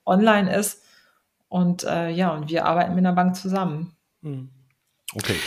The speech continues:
Speaker 2: Ich würd ganz gerne das Thema mal Richtung, ähm, Gründen, Unternehmertum, aber vielleicht auch wirklich, ähm, wie gehen wir mit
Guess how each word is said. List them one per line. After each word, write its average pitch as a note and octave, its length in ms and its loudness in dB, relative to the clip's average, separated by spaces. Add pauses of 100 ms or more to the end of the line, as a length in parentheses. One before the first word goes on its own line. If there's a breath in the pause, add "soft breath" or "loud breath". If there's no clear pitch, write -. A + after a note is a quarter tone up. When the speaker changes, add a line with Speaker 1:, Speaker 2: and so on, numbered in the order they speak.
(340 loud breath)
Speaker 2:
Ich E3+ 180 0
würd A3 240 2
ganz - 280 2
gerne F3 340 4
das - 240 -6
Thema D#3+ 260 0
mal D3 140 2
Richtung, D3 640 -4 (100)
ähm, C3+ 520 -4
Gründen, C#3+ 560 0
Unternehmertum, C3+ 1080 -2
aber C3 240 -4
vielleicht C3+ 400 -4
auch A#2+ 100 -6
wirklich, C#3 460 -6
ähm, C3 420 -2
wie C#3 140 -4
gehen C#3+ 320 0
wir C#3+ 80 4
mit C3 340 -4